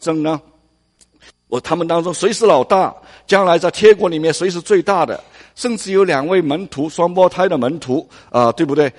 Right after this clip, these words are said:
他把他们自己的母亲也请来了，跟耶稣说，将来在耶稣得国降临的时候，让这两个门徒，一个坐在耶稣的左边，一个坐在耶稣的什么？右边。这些想法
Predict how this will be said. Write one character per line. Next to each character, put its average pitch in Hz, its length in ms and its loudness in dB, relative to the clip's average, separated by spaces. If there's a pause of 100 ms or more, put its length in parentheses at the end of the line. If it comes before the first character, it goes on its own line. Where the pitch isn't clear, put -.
(220)
他 240 100 -6
把 226 160 -6
他 240 140 -8
们 277 140 -2
自 311 120 -10
己 233 120 -14
的 226 100 4
母 165 220 0
亲 262 180 -4
也 311 140 0
请 135 240 -8
来 131 80 4
了， 151 80 4 (100)
跟 170 160 -12
耶 202 100 0
稣 196 160 -2
说， 190 240 -2
将 226 280 -4
来 175 120 2
在 165 320 2 (340)
耶 233 180 -2
稣 226 360 -4 (220)
得 208 220 8
国 202 200 2
降 196 300 0
临 156 160 -4
的 185 80 -2
时 147 160 -8
候， 165 160 2 (420)
让 208 220 -2
这 233 140 -6
两 147 180 -2
个 170 80 -2
门 147 160 -2
徒， 147 220 -10
一 214 220 -6
个 254 200 4
坐 190 220 0
在 139 160 -2
耶 151 200 -2
稣 160 200 -8
的 151 140 0
左 104 280 -2
边， 202 340 2 (280)
一 160 120 -8
个 190 160 -2
坐 190 200 0
在 143 140 2
耶 156 180 -2
稣 156 160 -8
的 151 100 0
什 117 100 -8
么？ 117 240 -6 (460)
右 160 260 0
边。 120 380 -4 (640)
这 285 140 -4
些 277 140 -2
想 175 280 0
法 110 380 -2